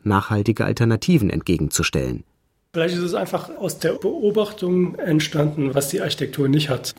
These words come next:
Speaker 2: Zumal in Deutschland ist sie eben sehr rechtwinklig und wenn man, ähm,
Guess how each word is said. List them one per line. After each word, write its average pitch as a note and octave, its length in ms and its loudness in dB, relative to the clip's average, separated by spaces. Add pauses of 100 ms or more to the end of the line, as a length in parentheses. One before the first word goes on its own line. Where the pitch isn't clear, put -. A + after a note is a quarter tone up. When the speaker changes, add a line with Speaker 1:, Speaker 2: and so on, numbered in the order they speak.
(120)
Speaker 2:
Zumal B2+ 380 -6
in B2 140 -6
Deutschland C#3 500 0
ist - 160 -4
sie D3 160 -2
eben B2+ 320 -2 (580)
sehr A#2+ 380 -2
rechtwinklig G3 880 0
und D3+ 340 0
wenn D3 80 0
man, C3 280 2
ähm, B2+ 580 0